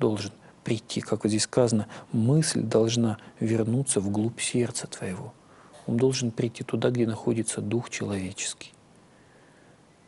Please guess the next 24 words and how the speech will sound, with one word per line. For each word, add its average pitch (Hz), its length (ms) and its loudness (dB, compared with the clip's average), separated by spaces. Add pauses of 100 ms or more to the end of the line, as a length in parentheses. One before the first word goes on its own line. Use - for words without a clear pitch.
(100)
И 123 100 0
именно 120 160 2
вот 120 120 0
именно 135 160 2
состояние 127 600 4 (120)
ума, 151 460 4 (240)
оно 117 260 2
и 147 100 4
определяет, 135 800 0 (360)
в - 40 -20
каком 127 220 0
состоянии 123 340 -2
мы 110 100 -2
находимся. 117 640 -6 (1500)
Ну, 214 60 6
вот 208 100 4 (360)
пример 185 360 6
здесь 147 220 0
ведь - 120 -14
какой 147 240 2
можно 110 280 0
привести, - 360 -4
очень 113 240 -2 (280)
простой. - 460 -2